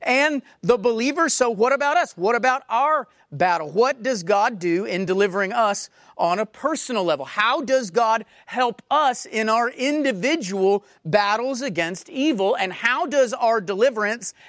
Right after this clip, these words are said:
advance in our own personal lives? Well, that's what we're gonna look at today, uh,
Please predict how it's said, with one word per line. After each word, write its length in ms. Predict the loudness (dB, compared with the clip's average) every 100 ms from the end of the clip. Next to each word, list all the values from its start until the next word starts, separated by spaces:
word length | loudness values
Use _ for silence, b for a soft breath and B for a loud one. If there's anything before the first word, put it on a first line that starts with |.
| B
advance 1040 | -2 -2 -2 0 2 0 -2 -4 -4 -4 b b -4
in 200 | 0 2
our 160 | 0
own 140 | -2 -4
personal 500 | -4 -4 -4 -4 -2
lives? 480 | -2 -6 -20 -20 _ _ _ _ _ _ _ _ _
Well, 80 | -2
that's 160 | -2 -2
what 100 | -4
we're 100 | -2
gonna 120 | -2
look 140 | 0
at 180 | -2 -4
today, 540 | -10 -4 -2 0 -4 -10 _ _ _ _ _ -8
uh, 380 | -4 -4 -4